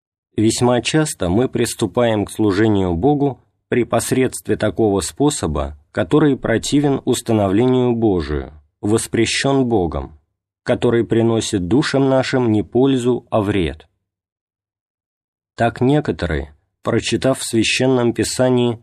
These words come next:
что любовь есть возвышеннейшая из добродетелей, что она — Бог, первое послание к Коринфянам, глава тринадцатая, стих тринадцатый, первое послание Иоанна, глава четвертая, стих восьмой,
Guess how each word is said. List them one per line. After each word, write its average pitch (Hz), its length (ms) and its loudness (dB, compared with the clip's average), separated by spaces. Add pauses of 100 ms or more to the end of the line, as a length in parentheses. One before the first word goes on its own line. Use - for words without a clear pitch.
(140)
что - 240 -2
любовь 110 460 2
есть 120 280 -2
возвышеннейшая 107 1080 0
из 101 260 -4
добродетелей, 98 1000 -2 (260)
что - 300 -2
она — 110 260 2
Бог, 131 420 0 (720)
первое 113 380 2
послание 107 580 0
к - 80 -18
Коринфянам, 120 640 0
глава 104 320 0
тринадцатая, 98 760 -2
стих - 300 -6
тринадцатый, 101 840 -4 (340)
первое 110 340 0
послание 104 640 0
Иоанна, 113 460 0
глава 104 320 0
четвертая, 104 640 -2
стих 101 300 -4
восьмой, 90 560 -4